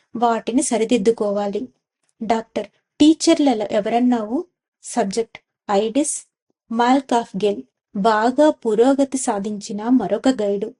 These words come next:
టీచర్లు ఇంకొందరు ఉన్నారు, వారి గురించి నాకంతగా తెలియదు. ధన్యవాదాలు మాస్టర్స్. పదవ అధ్యాయమైన మధ్యస్థ ఆత్మల్లోని మిగిలిన భాగాన్ని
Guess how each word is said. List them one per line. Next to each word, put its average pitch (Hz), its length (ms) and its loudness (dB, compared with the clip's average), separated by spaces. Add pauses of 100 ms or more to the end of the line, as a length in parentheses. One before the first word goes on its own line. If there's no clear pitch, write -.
(420)
టీచర్లు 311 540 6
ఇంకొందరు 233 640 0
ఉన్నారు, 214 500 -6 (340)
వారి 226 280 2
గురించి 220 520 -2
నాకంతగా 233 640 -2
తెలియదు. 214 520 -4 (1160)
ధన్యవాదాలు 226 640 6
మాస్టర్స్. 202 560 -4 (460)
పదవ 247 340 6
అధ్యాయమైన 240 760 2 (560)
మధ్యస్థ 220 580 0
ఆత్మల్లోని 220 720 0
మిగిలిన 214 420 6
భాగాన్ని 196 720 -2